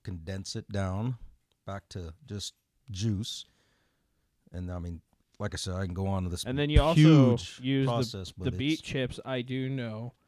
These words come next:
Speaker 2: go
Speaker 1: the pulp,
Speaker 2: to feed
Speaker 1: yes.
Speaker 2: cattle.
Speaker 1: Feed it, so it gets, uh,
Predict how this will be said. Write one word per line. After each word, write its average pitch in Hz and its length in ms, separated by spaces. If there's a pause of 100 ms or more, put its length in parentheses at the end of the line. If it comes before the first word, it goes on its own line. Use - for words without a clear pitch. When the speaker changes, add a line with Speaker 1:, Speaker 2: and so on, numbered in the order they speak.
(360)
Speaker 2:
go 123 140
Speaker 1:
the 117 120
pulp, 117 220
Speaker 2:
to - 60
feed 98 180
Speaker 1:
yes. 113 140 (100)
Speaker 2:
cattle. 175 520 (100)
Speaker 1:
Feed 98 180 (140)
it, 113 180
so 113 160
it 101 80
gets, 101 180 (500)
uh, - 60